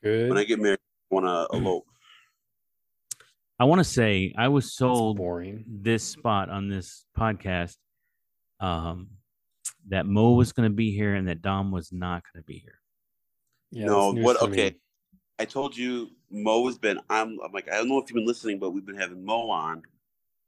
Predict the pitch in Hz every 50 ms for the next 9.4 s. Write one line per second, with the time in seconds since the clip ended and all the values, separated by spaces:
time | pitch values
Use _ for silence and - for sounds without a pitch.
0 | _ _ _ _ _ - 90 90 90 87 87 85 85 85 87 87 85 82 - -
1 | - 90 92 90 85 82 80 78 76 76 - _ _ _ _ _ _ _ _ -
2 | - 85 98 101 98 - - 107 95 101 98 98 95 92 90 85 95 92 95 95
3 | 98 101 98 95 92 92 87 _ _ _ _ _ _ _ _ - - 95 92 87
4 | 92 95 101 139 143 135 139 143 143 139 120 107 101 104 98 98 98 - - -
5 | _ _ - _ _ - 92 95 92 90 87 85 85 - 92 87 82 73 _ -
6 | - 85 82 - _ _ _ _ _ _ _ _ - - 98 104 101 107 98 95
7 | 95 95 - - 98 87 85 - 85 85 82 82 78 - - 85 87 90 110 127
8 | 127 123 110 - - _ _ _ _ - - 90 92 82 78 78 - _ _ _
9 | _ - 85 78 76 80 78 78